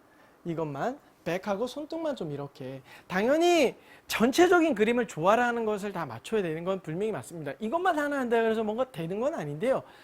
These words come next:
그래도 내 손등을 정말 원활하게 내가 움직일 수 있나? 라는 것을 한번 언젠가는 연습하셔야 돼요.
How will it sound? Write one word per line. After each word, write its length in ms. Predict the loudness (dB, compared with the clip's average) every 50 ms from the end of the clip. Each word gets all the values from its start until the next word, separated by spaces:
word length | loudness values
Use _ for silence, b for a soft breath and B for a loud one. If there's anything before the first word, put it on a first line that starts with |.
| B B B B
그래도 280 | 0 0 2 2 2 2
내 160 | 4 2 2
손등을 500 | 2 -2 -6 -2 4 4 4 4 4 4
정말 280 | 2 2 4 6 4
원활하게 580 | 4 4 2 0 0 0 0 0 0 0 -2 -2
내가 360 | -2 -2 -2 0 -2 -2 -2 B B B B B B B B
움직일 440 | -6 -4 -4 -4 -4 -4 -6 -6 -6
수 240 | -8 -10 -10 -10 -12 -12 -10
있나? 480 | -8 -6 -4 0 2 2 2 2 0 -6 _ _ b b b b b b b b
라는 280 | -8 -4 -4 -2 -2 0
것을 240 | 0 0 2 2 0
한번 400 | 0 2 4 4 4 4 2 -6 b b b b b b b b 2
언젠가는 520 | 4 4 6 4 4 4 4 4 4 6
연습하셔야 640 | 4 4 2 0 -2 -4 -4 -2 0 0 0 0 -2
돼요. 260 | -6 -10 -10 -12